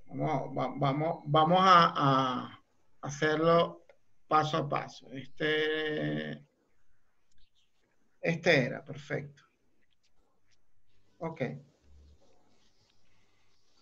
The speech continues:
¿Este era el ejercicio? No. A ver.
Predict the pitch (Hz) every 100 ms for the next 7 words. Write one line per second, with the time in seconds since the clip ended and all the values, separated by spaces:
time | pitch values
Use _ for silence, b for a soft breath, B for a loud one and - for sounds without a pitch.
0 | _ _ _ _ _ _ _ - 147 196
1 | 208 208 202 240 196 139 123 117 - _
2 | _ _ _ _ _ - _ _ _ _
3 | _ _ - - 135 151 190 - -